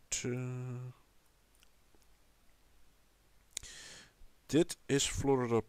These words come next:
Park Drive. Maar dit is Noord. Dit is, ah, hier hebben we hem. Pop.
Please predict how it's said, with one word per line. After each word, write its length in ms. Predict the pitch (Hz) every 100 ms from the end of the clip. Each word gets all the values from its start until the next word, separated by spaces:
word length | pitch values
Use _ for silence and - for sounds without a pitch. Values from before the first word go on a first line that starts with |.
| -
Park 320 | 113 104 90
Drive. 720 | - 90 95 139 - - - - - - - - - - _ _ _ - _ _ _ _ _ _ - - - - - - - - - - _ _ _ _ -
Maar 80 | 95
dit 140 | 104 117
is 140 | -
Noord. 840 | 104 104 107 92 92 147 - - - - - _ - - _ _ _ _ - - _ _ _ _ _ - _ - _ - - - - _ _ _ -
Dit 180 | - 190
is, 360 | 233 - - -
ah, 180 | 262 226 - -
hier 140 | - 123
hebben 220 | 131 143
we 60 | 107
hem. 80 | - - - - - - - - -
Pop. 280 | - 208